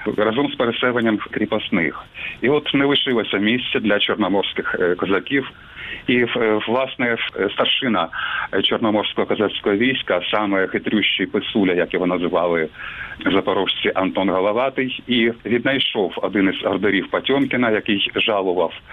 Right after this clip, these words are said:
е, запорожцям землю в окрузі Таманській. У березні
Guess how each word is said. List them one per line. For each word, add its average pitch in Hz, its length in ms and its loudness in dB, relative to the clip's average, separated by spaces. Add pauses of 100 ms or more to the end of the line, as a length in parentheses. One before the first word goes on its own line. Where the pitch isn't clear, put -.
(320)
е, 87 400 4
запорожцям 120 720 0 (120)
землю 95 560 2 (320)
в 104 40 0
окрузі 98 540 2
Таманській. 98 840 -2 (480)
У - 60 4
березні 104 540 0